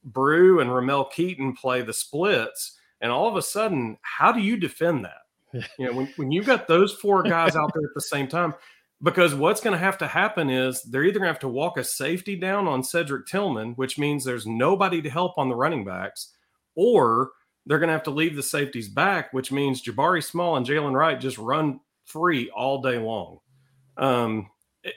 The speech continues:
Speaker 1: you can't defend it. And, and it, and the only other thing they could do is to walk a linebacker out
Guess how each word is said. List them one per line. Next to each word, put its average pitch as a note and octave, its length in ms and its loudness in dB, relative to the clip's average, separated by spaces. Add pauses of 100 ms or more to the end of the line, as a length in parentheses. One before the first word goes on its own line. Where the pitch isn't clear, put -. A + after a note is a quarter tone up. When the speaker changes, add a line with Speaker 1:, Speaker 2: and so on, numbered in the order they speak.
Speaker 1:
you C#3+ 160 -6
can't E3+ 300 -4
defend C#3 380 -4
it. G#2+ 100 -10
And, C#3+ 200 -2 (100)
and D3 120 0
it, D3+ 140 -2 (100)
and C#3+ 200 -2
the C3 100 -2
only F#3 300 2
other G3 160 2
thing E3+ 180 -4
they C3+ 80 -2
could A2+ 160 -12
do F3 200 2
is C#3+ 100 -4
to C3+ 100 -6
walk C3+ 280 -2
a A#2 60 -4
linebacker A#2 880 0
out G2 280 -4